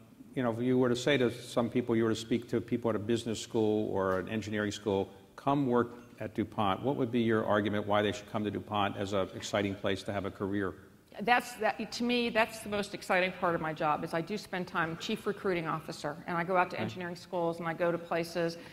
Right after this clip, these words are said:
Speaker 2: 'cause we recruit P H Ds and engineers and scientists. And what I say is, with the changes that are occurring in the world and the need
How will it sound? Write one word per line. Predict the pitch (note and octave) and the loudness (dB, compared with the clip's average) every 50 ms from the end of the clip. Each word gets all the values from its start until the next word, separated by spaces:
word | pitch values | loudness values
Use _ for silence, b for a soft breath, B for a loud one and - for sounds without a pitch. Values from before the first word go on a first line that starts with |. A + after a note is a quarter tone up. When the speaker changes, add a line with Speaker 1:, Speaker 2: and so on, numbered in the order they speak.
| B B B B | B B B B
Speaker 2:
'cause | - F#3+ F3 | -6 0 4
we | G3 F#3+ | 6 6
recruit | F#3+ F#3 F#3+ - F#3 F3 - | 6 4 2 2 0 0 0
P | - - F3+ | 2 2 4
H | E3+ E3+ - - | 4 4 0 -2
Ds | - F3+ E3+ E3 E3 E3+ | 0 2 4 4 4 2
and | F3 D#3+ | 2 0
engineers | E3 E3+ E3+ - E3+ E3 D#3+ E3 E3 E3 D#3+ E3 E3+ E3 - E3 | 0 0 0 -2 -4 -2 0 2 2 4 4 2 2 0 -2 -4
and | D#3+ D#3 D#3 | -6 -6 -2
scientists. | - F3 D#3+ D#3+ D#3+ D#3+ - - E3+ D#3+ D3+ - - B B B B B B B B | 2 4 4 4 2 -2 -6 -6 -6 -6 -6 -8 -16 B B B B B B B B
And | A3+ G#3+ G#3+ | 4 6 6
what | A3+ C4 | 6 6
I | E4 F4+ | 4 4
say | - - - C4 A#3 G#3 F#3+ | 0 -2 2 4 4 6 6
is, | F3 E3 E3+ E3+ - - | 6 4 4 0 0 -2
with | G3+ - | -2 -2
the | G3 | -2
changes | - - - D#4+ F#4+ G4+ F#4 E4 B3 - | -6 -4 -4 -2 -2 -2 -2 -2 -2 0
that | G#3 | 2
are | G3 F#3 | 2 2
occurring | F#3 - - F#3 F3 E3+ E3 | 2 2 2 2 2 2 2
in | E3 | -2
the | D#3 D#3 | -2 -2
world | D#3 D3 C#3 A#2 G#2 - - - - - - - _ _ _ _ b b b b b b b b - | 0 0 0 0 0 -4 -10 -18 -20 -20 -20 -20 _ _ _ _ b b b b b b b b 0
and | F#3+ F#3+ F#3+ | 0 2 4
the | G3 | 4
need | G3+ G#3 A3 A#3+ C4+ D#4 E4 E4 D4 F4 D#4 | 2 4 4 2 2 2 0 -2 -4 -6 -10